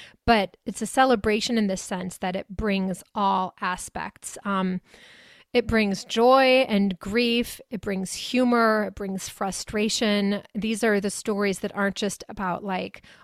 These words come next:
all your best times with your mom or all your favorite memories with your kids. It's, like, the gritty reality of what it's like, the good, the bad, and the ugly.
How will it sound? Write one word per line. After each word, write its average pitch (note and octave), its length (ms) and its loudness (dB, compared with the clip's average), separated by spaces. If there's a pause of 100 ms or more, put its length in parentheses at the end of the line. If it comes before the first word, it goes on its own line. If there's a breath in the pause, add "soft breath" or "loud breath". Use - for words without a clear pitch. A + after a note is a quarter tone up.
(120)
all A3 200 6
your G#3 180 0
best G#3 340 -2
times G#3 300 -2
with G#3 160 -6
your F#3+ 100 -4
mom F#3 460 -2
or G3+ 140 -8
all G3+ 160 2
your G#3 160 0
favorite A3+ 480 0
memories G#3 520 0
with G3+ 200 -8
your G3 80 -4
kids. F#3 460 -6
It's, F3 200 -14
like, F#3 360 -10 (240 loud breath)
the G#3 100 2
gritty G3+ 380 0
reality G#3+ 560 6
of F3+ 100 -6
what F#3+ 120 -2
it's - 200 -8
like, G3 220 0
the F3+ 80 -6
good, F#3 260 -4
the F#3+ 80 -8
bad, F#3 240 -2
and F3+ 120 -4
the F#3 140 -8
ugly. F#3+ 420 -6